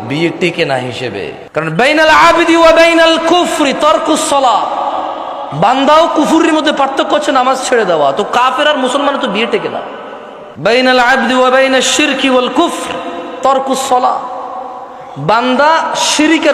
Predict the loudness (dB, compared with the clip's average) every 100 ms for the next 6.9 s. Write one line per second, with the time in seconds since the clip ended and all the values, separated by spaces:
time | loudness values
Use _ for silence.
0 | 2 2 2 2 2 0 0 -2 -2 -2
1 | -2 0 0 0 -2 -2 -2 -2 -2 -6
2 | -12 -14 -14 -14 -16 -18 -12 -2 -2 0
3 | 0 2 2 2 2 2 2 2 2 0
4 | 0 -2 0 2 0 -2 0 2 2 2
5 | 2 2 2 0 0 -4 -2 0 0 -2
6 | -4 -4 -2 -2 -2 -6 -6 -4